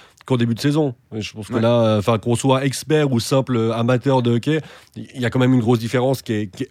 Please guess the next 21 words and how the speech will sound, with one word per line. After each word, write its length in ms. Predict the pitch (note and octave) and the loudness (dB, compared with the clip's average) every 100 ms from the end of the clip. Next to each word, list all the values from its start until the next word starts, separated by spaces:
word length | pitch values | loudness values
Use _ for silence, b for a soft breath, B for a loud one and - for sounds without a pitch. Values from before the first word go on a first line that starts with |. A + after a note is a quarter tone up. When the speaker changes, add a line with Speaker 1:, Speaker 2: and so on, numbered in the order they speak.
| - | 0
Speaker 1:
en 160 | C#3 | 2
train 320 | B2+ - D#3+ D3+ | 2 -2 0 2
d'avoir 320 | B2 A#2+ B2 | 2 2 2
lieu. 260 | C3 F3 F#3 | 2 0 -2
Il, 160 | C3+ F3+ | -6 -4
il 120 | E3 | -6
faut 160 | - C#3 | -2 0
pas, 240 | D3 D3 | 2 2
évidemment, 420 | A#2+ C3+ C#3+ B2 | 2 2 2 2
j'ai, 140 | G#2+ G#2+ | 0 -2
j'ai 120 | G2+ | -2
dit 120 | A2+ | 2
avant, 240 | A#2 A#2 A2 | 2 0 -4
fallait 180 | A#2 | -4
pas 120 | G2 A#2+ | -2 -4
s'enflammer, 420 | A2+ B2 A#2+ B2 | -4 -4 -2 0
donc, 200 | G2+ F#2 | -2 -4
euh, 140 | G#2+ | -4
donc 160 | F#2+ F2+ | -4 -6
je 80 | E2+ | -4
vais, 320 | G#2+ G#2+ | -4 -4